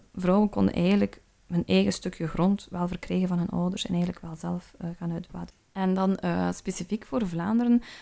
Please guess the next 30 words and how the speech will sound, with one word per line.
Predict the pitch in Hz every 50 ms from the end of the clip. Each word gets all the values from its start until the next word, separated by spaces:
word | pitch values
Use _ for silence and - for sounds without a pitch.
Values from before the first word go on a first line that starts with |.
| - 226 - _ -
ehm, | - 185 185 185 180
hebben | 185 - - - 185
we | 190
ook | 214
nog | 220 208 180
een, | 185 180 180 180 -
een | 175 175 165 170 185 - - _ _
zeer | - 180 - 185 190 190 185 - - - _
voordelig, | - - 190 185 180 180 196 220 226 196 - - - -
eh, | - 170 165 165 165 175 -
gewoonterecht. | - 160 160 180 226 233 247 240 262 269 - - -
Een, | 190 185 -
een, | 180 180 -
een | 185 180 175 175
vo-, | - 185 196 190 -
voordelige | - 185 180 - 180 190 202 180 175
bepaling | 160 165 - - 180 185 202 220 226 220 220 - - - - - -
is | 202 190
bijvoorbeeld | 180 185 180 180 180 170 -
de | 165
pachtwet. | - - 180 220 - - - - - 311 339 - - - - _ _ - - - _ _ _ _
Ehm, | - - 175 175 180 180 175 175 175 180 -
die | - 196 214
bepaalt | - 185 - - - 190 220 269 320 339 -
dat | 294 269 - -
als | - 180 -
een, | 170 165 165 - - - _ _ _
eh, | - 175 165 160 165 170 - _
pachter | - 285 - - - 254 -
overlijdt, | - 180 170 170 160 156 160 170 214 285 359 - - -